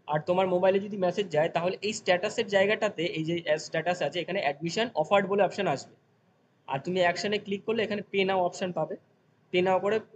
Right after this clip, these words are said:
payment করে দেবে। করার পর application ফর্মটা আবার print out করবে এবং এখানে my payments যেখানে আছে, এখানে গিয়ে অ্যাডমিশনের যে টাকাটা জমা দিয়েছো তার রিসিপ্টটা বেরোবে, সেটাও পেমে-,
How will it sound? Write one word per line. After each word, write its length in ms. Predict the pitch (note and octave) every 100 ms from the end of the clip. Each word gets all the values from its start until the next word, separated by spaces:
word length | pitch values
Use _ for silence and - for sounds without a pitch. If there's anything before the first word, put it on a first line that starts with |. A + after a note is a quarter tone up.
| -
payment 280 | E3+ F3+ F#3
করে 160 | F3+ F3+
দেবে। 220 | F3+ B3 - _ _ _ _ _
করার 240 | E3 G3+ A3+
পর 120 | B3
application 460 | G#3 G3+ G3+ A3
ফর্মটা 300 | G#3 F#3+ G3
আবার 260 | F#3 E3 F#3+
print 240 | G3 G3
out 180 | G#3 G3+
করবে 340 | G#3 G#3+ C4 A4 - _ _ _ _ _ _
এবং 480 | - A#3 G3+ G3 - - _ _ _ _ _ -
এখানে 540 | F#3+ A3 C4 D4 D4 - _ _ _ _
my 280 | D3+ F3 A3+
payments 520 | A#3 G#3 G#3+ A3 - -
যেখানে 360 | E3+ F3+ F#3
আছে, 320 | D#3+ C#3+ B3 -
এখানে 300 | D#3+ F3+ F3
গিয়ে 260 | E3 A3 D4
অ্যাডমিশনের 600 | - C#3+ D#3+ F3+ G3 G#3 G3+ - _ _
যে 160 | D3
টাকাটা 360 | F3 D3 E3+ F#3
জমা 220 | F3+ F3+
দিয়েছো 200 | F#3 G3+
তার 180 | G#3+ E3+
রিসিপ্টটা 360 | D#3 - - G3
বেরোবে, 280 | E3 F#3+
সেটাও 280 | - D#3+ F#3
পেমে-, 300 | G3 E3 E3+